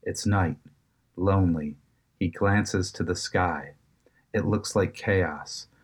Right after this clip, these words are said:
a tangle of lights resisting all interpretation. Then, inside that disorder, he finds one light that makes sense, and that's enough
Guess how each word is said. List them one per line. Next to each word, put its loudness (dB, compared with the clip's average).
a -4
tangle 2
of 0
lights -2
resisting 2
all 2
interpretation. 0
Then, 2
inside 2
that 0
disorder, 0
he 0
finds 2
one 8
light 2
that 0
makes -2
sense, -4
and 2
that's 0
enough -2